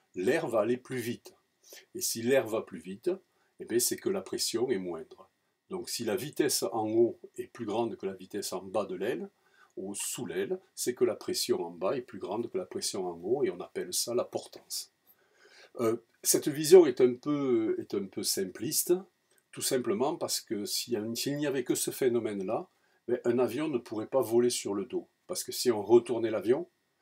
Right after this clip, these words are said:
si on retourne l'avion, le phénomène se passerait quand même, mais là, ce coup-ci, la pression, elle serait dirigée, la portance serait dirigée vers le bas, et donc rapidement, euh, l'avion, l'avion tomberait.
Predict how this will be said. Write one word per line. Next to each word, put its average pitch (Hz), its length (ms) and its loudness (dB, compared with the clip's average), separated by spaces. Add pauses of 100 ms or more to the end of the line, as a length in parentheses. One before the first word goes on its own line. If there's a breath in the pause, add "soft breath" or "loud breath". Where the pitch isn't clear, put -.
(160)
si - 160 -4
on 104 60 -2
retourne 113 380 0
l'avion, 101 480 -2
le 113 160 2
phénomène 110 720 -2
se - 160 2
passerait - 360 -2
quand - 140 -8
même, 156 220 -2
mais 117 160 -2
là, 110 100 -2
ce - 140 -2
coup-ci, 113 380 -6
la 101 100 -6
pression, 95 420 -4
elle 85 60 -8
serait 92 260 -4
dirigée, 95 600 -2 (380 loud breath)
la 90 100 -8
portance 139 560 -2
serait 90 240 -2
dirigée 92 360 0
vers 104 160 -4
le 92 120 -6
bas, 98 280 -2 (300 loud breath)
et 95 80 -8
donc - 220 -6
rapidement, 110 600 -2
euh, 95 200 -2
l'avion, 104 460 -2
l'avion 95 360 -6
tomberait. 92 480 -8